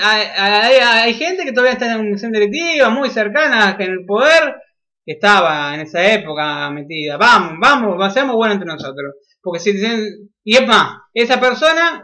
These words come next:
dejó de pagar la cuota de San Lorenzo. Durante la época de Sabino, durante cuatro o cinco años, estuvo sin pagar y regularizaron la deuda. Di Maio le, eh, se cuentan en el club, le regularizó la deuda a esa persona,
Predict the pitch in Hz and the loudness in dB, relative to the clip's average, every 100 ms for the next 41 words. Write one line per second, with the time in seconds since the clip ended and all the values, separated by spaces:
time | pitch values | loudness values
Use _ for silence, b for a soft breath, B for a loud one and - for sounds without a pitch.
0 | 170 185 254 247 214 233 233 214 247 240 | -8 -4 0 0 0 2 2 2 0 -2
1 | 220 208 220 220 202 175 170 151 - _ | -2 -2 -2 -2 -2 -4 -8 -10 -14 _
2 | _ 165 160 165 156 170 202 320 349 247 | _ -8 -4 -6 -4 2 4 4 2 0
3 | 226 226 202 240 233 190 160 147 151 151 | 2 0 0 0 2 2 -2 -6 -6 -8
4 | 143 156 - 302 285 226 208 240 233 330 | -8 -10 2 4 4 0 -4 -8 -4 2
5 | 403 415 403 392 403 _ _ _ _ _ | 4 4 2 0 -4 _ _ _ _ _
6 | _ _ _ _ _ _ _ _ _ _ | _ _ _ _ _ _ _ _ _ _
7 | 170 262 254 262 247 247 262 311 349 - | -10 -2 0 0 -4 0 2 2 0 -6
8 | 214 208 202 196 202 202 202 214 208 302 | -6 -4 -2 -2 2 4 4 2 0 -2
9 | 269 269 339 381 381 320 226 226 311 302 | 0 0 0 0 0 0 0 -2 -2 -2
10 | 233 208 202 196 160 165 160 208 214 156 | 0 2 2 0 -6 -12 -14 -16 -20 -14
11 | 196 220 220 226 240 262 359 254 190 180 | -4 -4 -2 -6 -6 -6 -6 -4 -4 -4
12 | 185 202 202 269 254 233 180 165 190 196 | -2 -2 0 0 0 0 -2 -4 -6 -6
13 | 208 294 294 302 | -4 -2 -2 -4